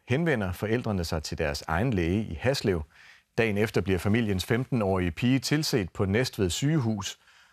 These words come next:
Onsdag undersøger en vagtlæge den femten-årige pige igen. Og torsdag bliver elleve af familiens tolv medlemmer indlagt. Og her er det så altså for sent,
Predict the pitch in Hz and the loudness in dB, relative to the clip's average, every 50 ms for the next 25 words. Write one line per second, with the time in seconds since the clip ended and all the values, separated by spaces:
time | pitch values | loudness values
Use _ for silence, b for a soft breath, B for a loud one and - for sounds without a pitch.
0 | b b b _ - 190 202 175 - - 131 110 113 113 127 143 143 - - 117 | b b b _ 2 2 2 2 2 2 2 4 4 2 2 2 2 2 2 4
1 | 107 98 95 95 - - 101 90 87 90 110 - - 156 123 107 95 90 87 - | 4 4 2 0 0 -2 0 2 2 2 0 0 0 0 2 2 2 2 0 -2
2 | 87 85 - - 110 127 - - 113 95 85 85 80 80 80 76 - - 101 104 | -4 -2 0 0 -2 -2 -2 -2 -2 0 0 0 0 -2 -4 -4 -2 0 2 2
3 | 113 123 123 - - - 82 - 110 131 151 147 - b b b b b b b | 2 0 -2 -4 -8 -12 -2 0 0 2 2 0 -4 b b b b b b b
4 | b b 143 123 - - 185 196 175 143 - 135 101 90 - - 117 123 131 - | b b 0 0 2 2 2 2 2 2 2 0 0 0 -2 0 0 0 0 0
5 | _ - 151 160 180 190 185 190 - - 101 - - 104 117 151 151 123 110 92 | _ 0 2 4 4 4 2 0 0 0 -2 0 0 2 2 2 2 2 0 -2
6 | 87 - - - - 170 170 120 117 104 107 127 139 139 110 92 85 82 87 - | -2 -4 -6 0 2 2 0 2 2 2 2 2 2 0 0 0 -2 -4 -4 -4
7 | - 120 147 147 117 87 82 - - - - - _ _ - 82 80 110 113 - | -2 -2 0 2 0 0 -2 -4 -10 -14 -16 -16 _ _ -8 -4 -2 -2 -4 -4
8 | - 82 87 82 - 95 85 80 78 - 82 - - 82 - - - - - - | -6 -8 -8 -2 0 0 0 0 -2 -6 -8 -8 -6 -4 -2 -2 -4 -4 -6 -12
9 | - | -20